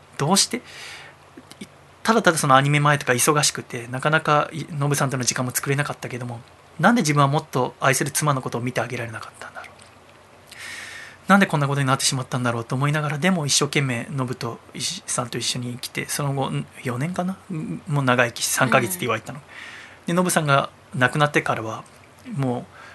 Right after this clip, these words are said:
Speaker 1: 心がぽっかり穴が開いてしまって、
Speaker 2: うん。
Speaker 1: で、それまでその、自分の服がどこにあるとか全部ノブさんに任せっきりにしてたし、ましてやこう、給料が今いくらなのかも分かってなかった。全部ノブさんがやってたから。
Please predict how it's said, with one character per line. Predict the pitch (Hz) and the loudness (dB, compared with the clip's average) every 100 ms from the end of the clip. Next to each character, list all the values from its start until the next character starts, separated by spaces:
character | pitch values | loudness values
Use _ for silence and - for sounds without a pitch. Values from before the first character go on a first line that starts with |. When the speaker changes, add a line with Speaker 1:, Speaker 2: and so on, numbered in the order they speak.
| - - - | -20 -20 -4
Speaker 1:
心 | 139 165 | 2 4
が | 139 | 4
ぽ | - 135 | 0 -2
っ | |
か | 175 | 2
り | 151 | 4
穴 | 123 131 | 4 4
が | |
開 | 123 | 2
い | - | 2
て | |
し | - - | -8 -8
ま | |
っ | - | -14
て、 | - 139 | -12 -10
Speaker 2:
う | |
ん。 | 180 180 - - - - - - | -10 -10 -12 -16 -20 -20 -20 -2
Speaker 1:
で、 | 131 120 | 0 2
そ | 156 | 4
れ | 180 | 4
ま | 170 | 4
で | 139 - - | 2 -8 -10
そ | - | -8
の、 | 127 120 - - - | -6 -8 -10 -14 -10
自 | 123 131 | 0 2
分 | 170 | 4
の | 180 | 2
服 | - 190 | 4 4
が | 135 | 4
ど | 160 | 4
こ | 170 | 4
に | 123 | 6
あ | 113 | 4
る | |
と | - | 2
か | 123 | -2
全 | 160 208 | 2 4
部 | |
ノ | 143 156 | 4 4
ブ | 143 | 2
さ | |
ん | 117 | 0
に | |
任 | 113 123 120 | -2 -4 -4
せ | 139 | -4
っ | |
き | - | -6
り | 120 | -6
に | 110 | -4
し | - | -4
て | 143 | -4
た | 127 | -8
し、 | - - - - - | -12 -16 -20 -20 -4
ま | 160 | -2
し | - | 0
て | |
や | 123 | -2
こ | 131 - | -6 2
う、 | |
給 | 285 311 233 | 6 8 8
料 | 139 113 - - - | 8 6 -4 -14 -2
が | 123 | 0
今 | 165 190 | 2 2
い | 175 | 2
く | - | 4
ら | 233 | 6
な | 147 120 | 6 2
の | |
か | - | 0
も | 127 113 | -2 0
分 | |
か | - | -2
っ | - | -4
て | |
な | 113 | -6
か | - | -8
っ | |
た。 | 139 | 0
全 | 196 | 2
部 | 180 | 4
ノ | 156 | 2
ブ | 147 | 0
さ | |
ん | 123 | -6
が | 117 | -12
や | |
っ | |
て | - | -14
た | - | -16
か | |
ら。 | - | -16